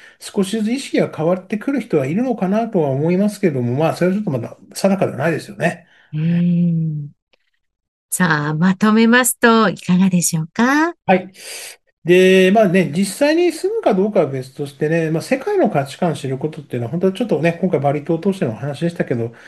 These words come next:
Speaker 1: 近年大事だなとすごい思ってまして、
Speaker 2: ええ。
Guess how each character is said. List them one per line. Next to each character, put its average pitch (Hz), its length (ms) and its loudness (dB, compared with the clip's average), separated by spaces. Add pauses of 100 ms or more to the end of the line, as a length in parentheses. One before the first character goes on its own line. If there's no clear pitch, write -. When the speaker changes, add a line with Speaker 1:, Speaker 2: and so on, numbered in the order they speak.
(200)
Speaker 1:
近 214 200 2
年 131 200 2
大 151 200 2
事 196 100 0
だ 156 100 2
な 156 160 -2
と 135 100 -12
す - 140 -12
ご 160 100 0
い 147 40 2
思 139 180 -2
っ - 100 -10
て - 100 -8
ま 107 140 -6
し - 160 -18
て、 147 440 2
Speaker 2:
え 170 60 2
え。 180 440 2